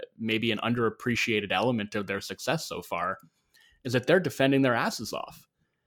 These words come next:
And I know some of that comes down to, like, opponent shooting luck. Opponents are shooting thirty-one percent from three against them, which I think is the lowest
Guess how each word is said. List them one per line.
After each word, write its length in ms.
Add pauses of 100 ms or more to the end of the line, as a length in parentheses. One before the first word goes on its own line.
(240)
And 100
I 60
know 100
some 220
of 60
that 180
comes 200
down 200
to, 100
like, 140
opponent 400
shooting 320
luck. 340 (540)
Opponents 480
are 60
shooting 680 (100)
thirty-one 440
percent 340
from 120
three 260
against 260
them, 80
which 140
I 40
think 160
is 120
the 100
lowest 540